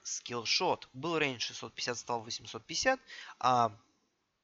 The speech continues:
кулдаун был восемь дефис четыре, теперь семь дефис пять.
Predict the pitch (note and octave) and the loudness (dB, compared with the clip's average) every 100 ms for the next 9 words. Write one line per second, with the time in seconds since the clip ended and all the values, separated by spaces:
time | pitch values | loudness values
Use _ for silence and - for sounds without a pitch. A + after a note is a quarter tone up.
0 | _ _ - _ - E3 D#3+ D#3 B2 A#2 | _ _ -18 _ -4 4 10 10 10 2
1 | A#2+ A#2+ - B2+ B2 D#3 - A#2 A2+ A2+ | -4 -4 -6 -10 -2 -2 -2 -8 -10 -8
2 | A#2 - - - A3+ A3+ B2+ A#2+ A#2+ - | -10 -6 -6 -2 -2 -2 -4 -4 -2 -2
3 | D#3+ D3 A#2+ A#2 A2 A#2 - - A2 A#2+ | 2 0 0 -10 -8 -8 -6 2 2 2